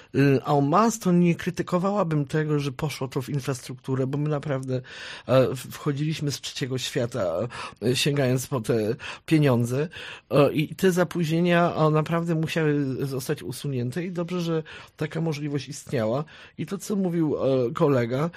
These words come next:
e, ludzie też potrzebują w małych gminach mieć, e,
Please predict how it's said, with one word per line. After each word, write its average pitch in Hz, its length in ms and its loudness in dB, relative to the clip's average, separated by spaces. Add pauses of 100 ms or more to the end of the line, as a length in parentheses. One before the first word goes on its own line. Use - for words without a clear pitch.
(280)
e, 147 160 2
ludzie 165 340 2
też 247 220 -6
potrzebują 151 640 0
w 123 80 -6
małych 131 400 2
gminach 123 460 0
mieć, 120 240 -2
e, 117 160 2